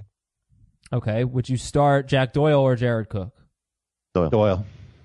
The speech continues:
Speaker 1: Yeah, great matchup there. Would you start,
Speaker 3: Doyle
Speaker 1: uh,
Speaker 3: started the week as my number one P P R tight end.
Speaker 1: Dude, I have eight hundred dollars left in FanDuel,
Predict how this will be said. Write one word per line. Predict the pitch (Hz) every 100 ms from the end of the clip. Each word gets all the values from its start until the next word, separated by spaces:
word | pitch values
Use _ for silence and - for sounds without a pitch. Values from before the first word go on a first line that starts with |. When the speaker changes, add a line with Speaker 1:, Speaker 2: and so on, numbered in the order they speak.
| _
Speaker 1:
Yeah, | 107 92 -
great | 120 120
matchup | 107 104 104
there. | 107
Would | 104 127
you |
start, | 113 - 139 131
Speaker 3:
Doyle | 143 196
Speaker 1:
uh, | 320 -
Speaker 3:
started | 156 170
the | 131
week | 123 151
as | 127
my | 117 107
number | 104 113 123
one | 117 110 104
P | - 104
P | 110
R | 98
tight | 90 92 85
end. | 78
Speaker 1:
Dude, | 170 160 117 - _ _
I | 143 151
have | 160 170 165 156 139 139
eight | 139 175 -
hundred | 156 160 151
dollars | 139 143 143 135 123
left | 127 135 - 143
in | 120
FanDuel, | 113 139 131 123 113 101 98